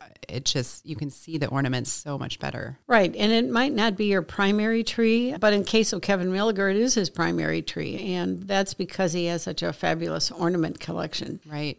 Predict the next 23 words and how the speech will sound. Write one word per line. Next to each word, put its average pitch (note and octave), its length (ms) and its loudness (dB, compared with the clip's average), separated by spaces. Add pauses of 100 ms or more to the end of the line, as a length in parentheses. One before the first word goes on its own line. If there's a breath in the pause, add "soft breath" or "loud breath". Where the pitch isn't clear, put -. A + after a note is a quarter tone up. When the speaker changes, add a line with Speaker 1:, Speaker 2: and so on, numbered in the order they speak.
(100)
Speaker 2:
Uh, C#3 40 -10
Speaker 1:
right. C3+ 280 -6
Speaker 2:
part D#4 260 6
of C4 100 8
which D#3+ 260 6
is F3 140 4
going F#3 280 2
to F#3+ 80 2
be F3 280 4
debuted F#3 520 2
on F#3 380 2
our F#3 760 -2
jigsaw A#3+ 380 2
puzzle. D3+ 380 -2
We D#3+ 100 0
have F3+ 140 0
a E3+ 80 0
special F3+ 480 0
jigsaw F3 360 -2
puzzle G#3 360 0
that G#3+ 180 0
we F3+ 540 0
created, E3+ 720 0